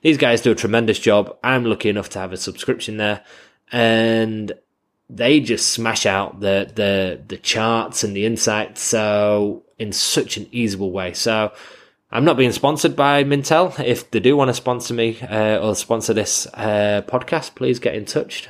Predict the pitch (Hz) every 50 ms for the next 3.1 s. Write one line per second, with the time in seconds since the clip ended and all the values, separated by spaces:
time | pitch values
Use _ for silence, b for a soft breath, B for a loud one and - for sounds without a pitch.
0 | - - 117 117 113 110 101 104 113 117 110 104 - - 123 120 123 127 147 147
1 | 139 - - 101 98 98 127 131 123 - - 117 110 110 107 110 110 110 110 113
2 | 113 - 117 117 117 113 - - - 113 113 113 113 113 113 113 113 113 113 113
3 | 113